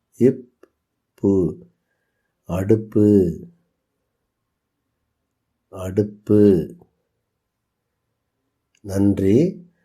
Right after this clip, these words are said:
இது வரைக்கும் நீங்க ஆ எழுத்து வரக்கூடிய சொற்களை கற்றுக்கொண்டீர்கள். ஒவ்வொன்றா நம்ம இதே போல அடுத்தடுத்த எழுத்து சொற்களை கற்றுக்கொள்வோம். தமிழை ஈஸியா கத்துக்கலாம். Like, share and subscribe for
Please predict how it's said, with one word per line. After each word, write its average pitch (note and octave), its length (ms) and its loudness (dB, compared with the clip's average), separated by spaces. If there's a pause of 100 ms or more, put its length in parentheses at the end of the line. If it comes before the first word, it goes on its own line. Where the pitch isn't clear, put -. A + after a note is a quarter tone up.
(280)
இது G2+ 180 -4
வரைக்கும் G2+ 300 2
நீங்க G#2+ 600 0
ஆ A2+ 460 0 (180)
எழுத்து G#2 680 0
வரக்கூடிய F#2+ 760 0
சொற்களை G2+ 500 0
கற்றுக்கொண்டீர்கள். F2+ 1040 -4 (200)
ஒவ்வொன்றா G2+ 460 2
நம்ம A2 500 0
இதே G2+ 260 0
போல G2+ 520 -2
அடுத்தடுத்த G2 500 -2
எழுத்து G2 280 -2
சொற்களை G2 600 -2
கற்றுக்கொள்வோம். F2+ 840 -4 (320)
தமிழை F#2+ 580 -2 (380)
ஈஸியா G#2+ 400 0
கத்துக்கலாம். F2+ 680 -4 (560)
Like, G#2 320 2 (200)
share G2+ 440 0
and F2+ 200 -6
subscribe A2 520 -2
for F2 320 -10